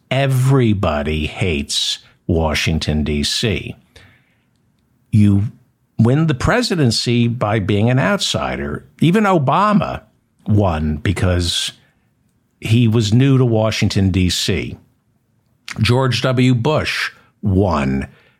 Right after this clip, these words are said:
because he could lie and say he was a Washington outsider, even though his <laughs> father was president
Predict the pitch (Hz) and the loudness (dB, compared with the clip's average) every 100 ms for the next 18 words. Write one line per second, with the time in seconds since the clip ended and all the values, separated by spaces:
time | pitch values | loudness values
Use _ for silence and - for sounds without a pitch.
0 | - 95 113 101 107 92 104 113 120 123 | -6 -4 -2 -2 -2 -2 0 2 2 2
1 | 90 62 58 - _ _ - - 87 90 | 0 -4 -8 -14 _ _ -6 -2 -2 0
2 | 87 87 85 90 92 90 95 90 - 90 | 0 0 0 0 0 0 0 0 0 0
3 | 92 90 90 - _ - 107 107 - 98 | 0 0 0 -6 _ -6 -4 -2 -2 -4
4 | 90 90 95 92 90 90 85 80 - 95 | -2 -2 -2 -2 0 0 0 -2 -2 -2
5 | 85 202 202 311 285 - - - 165 117 | 0 0 -2 0 0 -2 -6 -4 -2 -2
6 | 143 127 113 | -2 0 -2